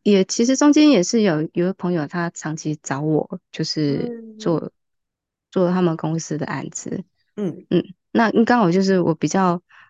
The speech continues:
Speaker 1: 那时候时间是比较 free 的，所以其实我，我也比较能够赶一些季节。那当然也是蛮，蛮感谢那时候有朋友，诶，就是他那时候公司有案子，他其实就会发给我，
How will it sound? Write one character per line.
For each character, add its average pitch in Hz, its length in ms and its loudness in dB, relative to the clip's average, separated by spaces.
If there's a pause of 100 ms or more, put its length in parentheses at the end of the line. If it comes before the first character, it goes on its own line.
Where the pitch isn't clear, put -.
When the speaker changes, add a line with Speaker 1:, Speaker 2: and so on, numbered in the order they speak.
(100)
Speaker 1:
那 233 100 2
时 214 80 0
候 208 60 2
时 175 160 -4
间 180 220 0
是 175 120 -4
比 143 80 -6
较 156 140 -4
free 156 320 -4
的， - 160 -6
所 185 140 -6
以 175 60 -2
其 160 160 -8
实 156 220 -6
我， 156 160 -6 (200)
我 175 100 -2
也 160 240 0 (300)
比 156 80 -4
较 202 180 -6
能 170 200 -6
够 170 80 -4
赶 156 220 -10
一 160 60 -10
些 156 160 -8
季 165 200 -10
节。 - 300 -10 (320)
那 185 100 2
当 202 120 2
然 202 80 4
也 156 60 2
是 196 140 2
蛮， 156 260 0 (680)
蛮 185 260 -2
感 - 200 -2
谢 160 680 -2
那 190 160 -2
时 - 160 -6
候 175 120 0
有 156 120 0
朋 156 220 -4
友， 151 160 -4 (120)
诶， 185 160 -8
就 190 120 -6
是 170 340 -2 (540)
他 190 120 -2
那 196 140 4
时 180 160 -2
候 165 100 0
公 165 200 -4
司 160 120 -6
有 151 60 -8
案 160 180 -10
子， 156 120 -10
他 160 140 -6
其 139 180 -8
实 147 80 -8
就 143 100 -6
会 139 120 -2
发 - 180 -10
给 - 200 -10
我， 202 260 -10